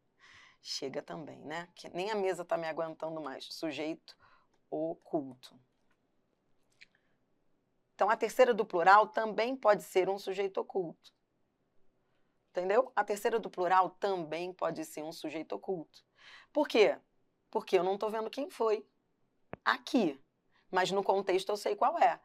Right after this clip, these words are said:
Qual é o referente? Os pais. Os pais é o referente desse sujeito oculto.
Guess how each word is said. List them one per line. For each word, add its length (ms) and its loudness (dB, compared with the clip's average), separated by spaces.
Qual 160 12
é 120 12
o 80 8
referente? 1200 4
Os 200 -4
pais. 640 -2
Os 220 0
pais 600 10
é 200 8
o 120 4
referente 1040 2
desse 400 2
sujeito 460 0
oculto. 500 -4